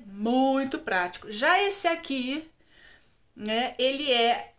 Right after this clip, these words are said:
ele tá em camadas atrás, né? Não sei se dá pra vocês perceberem aqui, ó. Então, o que que eu faço? Eu lavo o cabelo, seco com secador, viro o cabelo todo pra baixo, seco com secador.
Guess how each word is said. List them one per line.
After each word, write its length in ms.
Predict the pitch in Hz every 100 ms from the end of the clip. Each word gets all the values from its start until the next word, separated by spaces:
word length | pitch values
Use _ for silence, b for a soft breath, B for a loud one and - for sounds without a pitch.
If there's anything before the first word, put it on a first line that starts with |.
| _
ele 160 | 226 233
tá 140 | 269
em 80 | 262
camadas 640 | 294 330 254 247 247 233 226
atrás, 880 | 220 220 202 202 233 277 - - -
né? 240 | 220 214
Não 100 | 233
sei 160 | 226 226
se 240 | - 226
dá 200 | 220 220
pra 140 | 226 220
vocês 440 | 220 214 226 220
perceberem 680 | 226 214 - 220 208 214 214
aqui, 360 | 208 - 208 220
ó. 220 | 180 165 _ B B B B B
Então, 340 | 240 233 311 359
o 20 |
que 120 | 349
que 120 | 320
eu 100 | 294
faço? 460 | 277 240 202 185 233
Eu 60 | 226
lavo 180 | 208
o 40 | 220
cabelo, 640 | 349 359 339 359 392 427 - b b b b b
seco 500 | - - 349 330 320
com 160 | 302 285
secador, 760 | 277 277 269 247 214 254 330 302
viro 520 | 208 233 285 277 233
o 60 |
cabelo 460 | 226 233 220 247 240
todo 240 | 285 277
pra 180 | 269 254
baixo, 640 | 214 220 240 262 330 320 - _
seco 480 | - - 269 277 254
com 180 | 254 247
secador. 800 | - 254 240 226 214 220 285